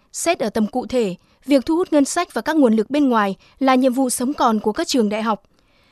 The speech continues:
Tự chủ buộc họ phải đổi mới toàn diện về tư duy, cách vận hành hệ thống, vận hành từng cá nhân trong hệ thống đó để thương hiệu của họ hấp dẫn hơn, thu hút hơn, chất lượng hơn. Bởi thế mà có chuyên gia ví von,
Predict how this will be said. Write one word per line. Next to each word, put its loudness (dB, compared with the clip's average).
Tự -2
chủ 0
buộc 2
họ 2
phải -2
đổi 2
mới -2
toàn 0
diện -2
về 0
tư -6
duy, -4
cách 2
vận 4
hành -2
hệ -2
thống, -2
vận 2
hành 2
từng 0
cá -4
nhân 2
trong -2
hệ 0
thống -4
đó -4
để 6
thương 0
hiệu 4
của -2
họ -2
hấp -6
dẫn -2
hơn, 4
thu -2
hút -2
hơn, 2
chất -2
lượng 4
hơn. 0
Bởi 4
thế -2
mà 2
có -6
chuyên -2
gia -4
ví -6
von, 2